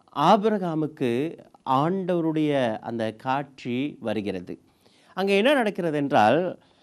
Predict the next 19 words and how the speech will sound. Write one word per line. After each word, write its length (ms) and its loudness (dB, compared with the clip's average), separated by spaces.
ஆ-, 200 4
ஆபிரகாம் 800 4
உறந்-, 1080 0
நன்றாக 520 -2
தூங்கி 280 -4
கொண்டிருக்கின்ற 560 -2
அந்த 180 2
நேரத்திலே 840 2
அஹ், 440 4
ஆண்டவர் 840 0
ஆபிரகாமை 600 4
நோக்கி, 400 2
"ஆபிரகாம், 580 6
அஞ்சாதே, 560 4
நான் 200 2
உனக்கு 380 0
கேடமை-, 580 -2
கேடயமாய் 840 -2
இருப்பேன். 800 4